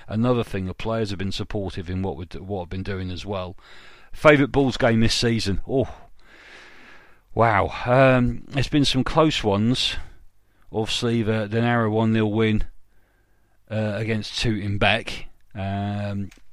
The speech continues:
that with Ruben Mendes' header, a lovely looping header, just outside the area. That was, uh, quite a, a special game, a tight game, the top two duking it out, so it was always gonna be tight.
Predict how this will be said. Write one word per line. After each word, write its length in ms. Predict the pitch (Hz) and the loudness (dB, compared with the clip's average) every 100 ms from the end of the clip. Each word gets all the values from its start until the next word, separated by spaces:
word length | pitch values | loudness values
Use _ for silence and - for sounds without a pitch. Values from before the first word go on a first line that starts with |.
| - - _ _ - - - _ - - _ _ - | -20 -20 _ _ -20 -20 -20 _ -20 -20 _ _ -12
that 300 | 110 123 113 | -4 -2 0
with 180 | 113 98 | -2 0
Ruben 360 | 110 117 101 104 | 2 4 4 2
Mendes' 500 | 113 110 92 98 87 | 2 2 0 -2 0
header, 420 | 101 113 95 90 - - | 2 2 2 0 -8 -10
a 60 | 104 | -6
lovely 340 | 107 110 101 | -2 -2 -2
looping 400 | 101 107 - 101 | 0 0 0 -2
header, 320 | 101 104 98 - - - - - - _ - | -2 -2 -4 -8 -20 -20 -20 -20 -20 _ -20
just 160 | - 104 | -6 -2
outside 400 | 101 - 110 104 | -2 0 0 0
the 160 | 101 107 | -2 -2
area. 400 | 107 101 95 95 | 0 0 0 2
That 200 | 110 104 | 0 0
was, 160 | 98 | -2
uh, 160 | 101 95 | -2 -2
quite 300 | - 98 98 | -4 -4 -4
a, 180 | 98 - | -6 -6
a 300 | - 101 - | -6 -4 -6
special 400 | - 104 - 98 | -4 -6 -6 -4
game, 200 | 101 104 | -4 -4
a 40 | |
tight 380 | - 131 131 85 | 0 2 2 0
game, 280 | 92 101 107 | -6 -4 -2
the 80 | |
top 260 | - 95 - | 0 -2 -2
two 220 | - 113 | -2 -2
duking 360 | 98 110 104 98 | -2 -4 -2 -4
it 120 | 98 | -2
out, 340 | 98 101 101 | -4 -4 -6
so 80 | - | -6
it 60 | 98 | -6
was 80 | 120 | -4
always 180 | 101 | -4
gonna 140 | 110 95 | -4 -4
be 100 | 90 | -6
tight. 440 | - 104 92 104 | -6 -4 -4 -6